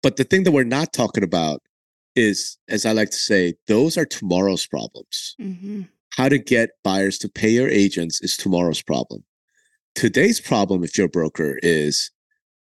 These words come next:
Speaker 1: are you going to be around where that's gonna matter to you? Because the thing we don't talk about is the scale of damages involved in these cases.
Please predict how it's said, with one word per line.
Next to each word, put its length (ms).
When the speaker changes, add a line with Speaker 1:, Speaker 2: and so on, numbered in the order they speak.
Speaker 1:
are 120
you 140
going 280
to 180
be 100
around 760
where 140
that's 220
gonna 180
matter 360
to 200
you? 140
Because 200
the 80
thing 60
we 220
don't 220
talk 240
about 400
is 140
the 80
scale 760
of 200
damages 840
involved 520
in 80
these 200
cases. 640